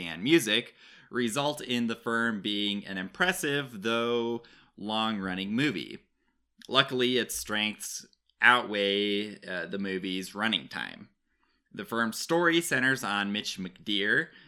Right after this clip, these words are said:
a recent Harvard Law School graduate who joins a Memphis law firm. During the hiring process, the film makes it abundantly clear that the firm is quite interested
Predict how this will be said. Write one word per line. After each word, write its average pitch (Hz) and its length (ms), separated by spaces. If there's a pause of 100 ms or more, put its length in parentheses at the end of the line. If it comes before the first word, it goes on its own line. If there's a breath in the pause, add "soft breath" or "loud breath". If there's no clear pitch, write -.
(100)
a 95 260
recent 147 420
Harvard 127 500
Law 107 320
School 98 400
graduate 98 800
who 98 500
joins 101 760 (100)
a 92 340
Memphis 95 460
law 107 240
firm. 92 440 (560 soft breath)
During 110 260
the 95 60
hiring 160 400
process, 151 640
the 104 520
film 113 320
makes 104 280
it 104 120
abundantly 95 520
clear 127 640
that 92 640
the 95 400 (120)
firm 98 380
is 87 640 (140)
quite 147 300
interested 98 680